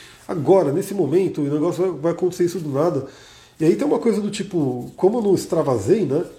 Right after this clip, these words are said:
Eu fui buscando trabalhar, não deu outra. No dia seguinte começou a pegar. Mas eu falei tudo isso por quê? Porque o estresse, ele realmente, ele tem que ser controlado, né?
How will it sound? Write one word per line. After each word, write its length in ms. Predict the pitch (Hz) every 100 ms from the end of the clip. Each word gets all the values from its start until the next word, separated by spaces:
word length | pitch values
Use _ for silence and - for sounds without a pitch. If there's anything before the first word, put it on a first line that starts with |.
| _ _
Eu 80 | -
fui 240 | 170 160 -
buscando 420 | 147 139 - 175
trabalhar, 640 | 170 156 131 117 170 214 - - _ _
não 80 | 196
deu 160 | 294
outra. 260 | 220 131 135
No 140 | 135
dia 140 | 135 190
seguinte 500 | 196 139 156 - 180
começou 360 | 170 165 -
a 40 | 165
pegar. 300 | 170 117 95 - _ - - - _
Mas 160 | 180 226
eu 80 | 254
falei 220 | 262 240
tudo 180 | 233 196
isso 220 | 208 220
por 160 | - -
quê? 260 | 156 117 - - _
Porque 480 | 147 - 165 165 170
o 100 | 180
estresse, 400 | 190 - 185 190
ele 120 | 214
realmente, 400 | 175 190 170 175
ele 80 | 175
tem 160 | 196 262
que 80 | -
ser 220 | 233 226
controlado, 720 | 233 233 254 135 120 110 110
né? 180 | 113